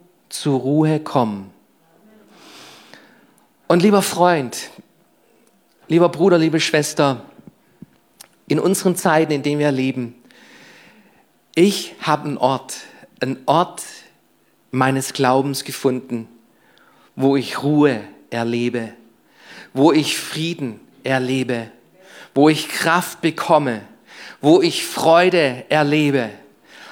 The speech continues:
Und das ist nämlich bei meinem Herrn Jesus Christus. Ich, ich brauche diese Momente mehr denn je in meinem Alltag, wo ich mich abschalte von all dem Treiben, von all dem Trubel, von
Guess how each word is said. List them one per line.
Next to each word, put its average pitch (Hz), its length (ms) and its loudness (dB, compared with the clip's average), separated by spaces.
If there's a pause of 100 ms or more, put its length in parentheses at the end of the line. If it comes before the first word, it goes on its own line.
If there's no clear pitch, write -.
Und 143 140 0
das 175 160 0
ist 160 120 -6
nämlich 165 360 0 (320)
bei 143 160 2
meinem 147 260 0
Herrn 151 300 0
Jesus 139 480 -6
Christus. - 720 -8 (880)
Ich, 156 220 -2
ich - 140 -8
brauche 196 440 2
diese 185 300 -4
Momente 170 520 2
mehr 170 440 2
denn 190 220 0
je 160 320 2
in 139 140 -4
meinem 151 260 0
Alltag, 170 680 0 (360)
wo 151 160 2
ich 156 100 -2
mich - 240 -6
abschalte 147 720 0
von 151 260 -2 (140)
all 202 320 2
dem 202 260 0
Treiben, 139 480 0
von 151 180 -4
all 190 220 2
dem 196 220 0
Trubel, 196 480 2
von 160 260 -2